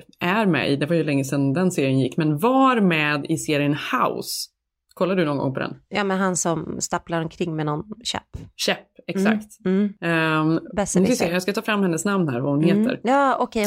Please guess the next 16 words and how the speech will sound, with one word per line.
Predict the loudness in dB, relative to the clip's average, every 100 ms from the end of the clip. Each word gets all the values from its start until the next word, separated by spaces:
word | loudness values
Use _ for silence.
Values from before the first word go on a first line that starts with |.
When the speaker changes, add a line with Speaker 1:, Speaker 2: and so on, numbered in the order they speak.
| 0
Speaker 2:
hon | 0
som | 0
var | 0
den | 0 -2
kvinnliga | -4 -2 2 2 2
läkaren. | 2 0 -2 -4 -2 -2 -2
Det |
var | -2
väl | 0
läkarserie? | -2 -2 -6 -2 0 0 -2
Speaker 1:
Nej, | 0 0 -2 -6
hon | 0 4 4
var | 4 2 0
hans, | -2 -2 0 0 -2
eh, | -2 0 -2
fru. | -4 -4 -2 -2